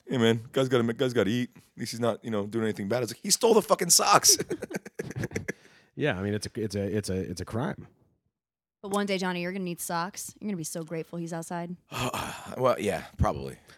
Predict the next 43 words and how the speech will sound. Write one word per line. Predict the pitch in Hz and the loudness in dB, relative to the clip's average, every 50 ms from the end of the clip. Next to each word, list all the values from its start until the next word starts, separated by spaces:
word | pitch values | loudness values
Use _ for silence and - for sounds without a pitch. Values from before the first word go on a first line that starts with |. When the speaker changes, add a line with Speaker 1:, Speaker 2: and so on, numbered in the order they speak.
| _ - | _ 0
Speaker 2:
There's | 151 156 147 | 2 4 6
also | 185 220 208 262 233 | 6 6 6 6 6
that, | 160 139 123 120 113 - 123 | 8 8 6 4 2 0 0
that | 127 123 113 98 | 0 2 2 2
guy | 135 135 135 | 6 8 10
Speaker 1:
Or | 143 151 139 | 12 12 12
I'll | 131 | 12
Speaker 2:
outside | 127 123 | 10 8
of | 117 | 6
Speaker 1:
just | 110 - - | 4 2 2
Speaker 2:
Solly's | - 131 123 135 147 | 2 2 4 6 8
Speaker 1:
go | 131 117 | 8 8
to | 110 92 | 8 8
Speaker 2:
that's | 98 110 | 6 6
Speaker 1:
Amazon. | 113 113 104 92 101 90 85 80 104 - _ _ _ - | 6 4 4 4 2 2 2 0 -2 -6 _ _ _ -6
Speaker 2:
Yeah. | 113 113 104 92 - - - - - - - | -4 -4 -4 -4 -6 -8 -8 -8 -8 -6 -6
<laughs> | 95 - - - - 117 | -6 -8 -8 -4 0 4
Speaker 1:
One | 110 127 143 147 151 | 6 8 8 8 8
swipe. | 147 - - - 160 127 110 107 104 104 - - - _ _ _ _ - - - - - | 8 8 8 8 6 6 4 4 2 0 -4 -10 -20 _ _ _ _ -20 -20 -16 -4 0
Speaker 3:
Get | 247 233 233 | 4 4 4
him | 226 | 4
an | 220 214 | 4 4
hour | 208 208 202 202 | 4 4 4 4
later. | 202 196 196 196 202 208 214 - - _ - | 4 2 2 2 2 0 0 -2 -8 _ -4
Speaker 1:
Be | - 143 139 | -2 0 2
in | 127 | 2
my | 110 104 | 2 2
house | 107 101 92 98 | 2 2 0 -2
an | 87 | -4
hour | 76 69 64 62 | -6 -6 -8 -8
later. | 58 53 - - - - - | -10 -12 -14 -18 -18 -16 -14
Yeah. | - - - - - - - | -14 -14 -14 -14 -8 -2 0
Speaker 2:
There's | 143 135 160 | 2 4 6
also | 226 254 233 269 185 | 6 6 8 8 8
that | 139 127 117 101 | 8 8 6 6
guy | - 123 120 117 117 | 4 4 4 6 4
outside | 113 113 110 - - 123 110 | 4 4 2 4 4 4 4
of | 101 - | 2 2
Solly's | - - 113 113 117 110 104 98 - | 2 4 4 4 4 2 0 -2 -2
who's | 95 87 | -2 0
always | 104 101 101 92 | 2 2 2 0
hawking | - - 113 101 101 - - 95 92 92 | -2 -2 -4 -6 -4 -4 -2 -2 -2 -2
weed. | 104 107 104 104 90 - | -2 -4 -4 -6 -8 -10